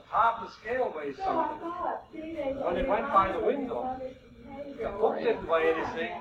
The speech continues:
and the scale didn't weigh anything, so it read minus five. Now, that's something I didn't expect at all. So if we would put a scale under here,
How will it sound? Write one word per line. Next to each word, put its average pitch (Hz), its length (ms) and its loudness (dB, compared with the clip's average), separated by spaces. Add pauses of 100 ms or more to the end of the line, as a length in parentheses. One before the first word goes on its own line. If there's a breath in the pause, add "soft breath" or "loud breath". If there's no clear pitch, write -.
(320)
and 247 260 6
the - 60 -6
scale 175 440 -2
didn't 143 240 -10
weigh 135 200 -8
anything, - 440 -2 (380)
so 427 180 2
it 415 80 4
read 330 280 0
minus 302 440 2
five. - 240 -4
Now, - 1040 -6
that's - 240 -10
something 311 380 -16
I 277 600 -14
didn't 285 200 -6
expect 156 440 -8
at 143 60 -8
all. - 180 -8 (680)
So - 140 -4
if - 180 -8
we 269 160 -6
would - 240 -6
put 190 260 4 (460)
a - 80 -10
scale 220 440 6
under 240 280 6
here, - 460 -2